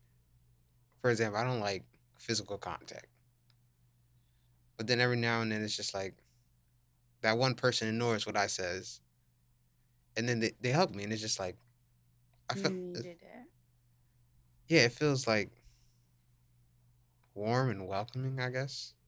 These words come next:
Speaker 2: Hmm.
Speaker 1: Like, something is, like, like a little light in the darkness.
Speaker 2: Mm-hmm.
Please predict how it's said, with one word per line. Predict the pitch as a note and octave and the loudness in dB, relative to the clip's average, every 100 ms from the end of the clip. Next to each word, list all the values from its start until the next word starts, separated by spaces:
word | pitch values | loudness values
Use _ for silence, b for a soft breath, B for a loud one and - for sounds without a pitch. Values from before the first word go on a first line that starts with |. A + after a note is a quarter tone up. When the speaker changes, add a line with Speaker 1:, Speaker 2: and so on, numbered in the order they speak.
| _ _ _ _ _ _ - | _ _ _ _ _ _ -16
Speaker 2:
Hmm. | F#3+ C#4 _ _ _ _ _ _ _ - | -14 -14 _ _ _ _ _ _ _ -6
Speaker 1:
Like, | G2+ | -2
something | A2+ G#2+ G#2 | -2 -2 -6
is, | G2 | -4
like, | F#2+ F#2 _ _ _ _ _ _ _ _ _ - | -4 -6 _ _ _ _ _ _ _ _ _ 2
like | B2 | 4
a | |
little | B2+ D3 B2+ | 8 8 8
light | A2+ B2 G2+ | 6 4 4
in | |
the | A2 | -4
darkness. | G#2+ A2 G#2 - - - - _ | -2 -2 -2 -10 -12 -12 -14 _
Speaker 2:
Mm-hmm. | A3+ F#3+ F#3 | -14 -12 -14